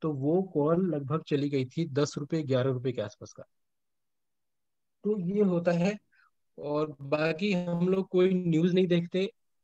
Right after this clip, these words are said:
तो ज़्यादा अच्छा होगा कि आप लोग अगर जो trade खुद से लेते हैं तो थोड़ा सोच समझ के लें, क्योंकि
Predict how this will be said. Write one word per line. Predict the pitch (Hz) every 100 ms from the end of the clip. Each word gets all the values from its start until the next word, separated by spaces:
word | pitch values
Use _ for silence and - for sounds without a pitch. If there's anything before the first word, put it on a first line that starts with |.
| _ _ _ _ -
तो | 175 180 180 175 - _ _ _ _ _
ज़्यादा | 156 143 147 156 175
अच्छा | 170 175
होगा | 165 156
कि | 170 175
आप | - 151 170
लोग | 170
अगर | 135 156
जो | 165
trade | 170 156 165
खुद | - 131
से | - 185
लेते | 165 175
हैं | 151 165 - _ _ -
तो | 151 160 - - -
थोड़ा | 160
सोच | 156 151 156
समझ | 160 156
के | 165
लें, | 156
क्योंकि | 175 170 170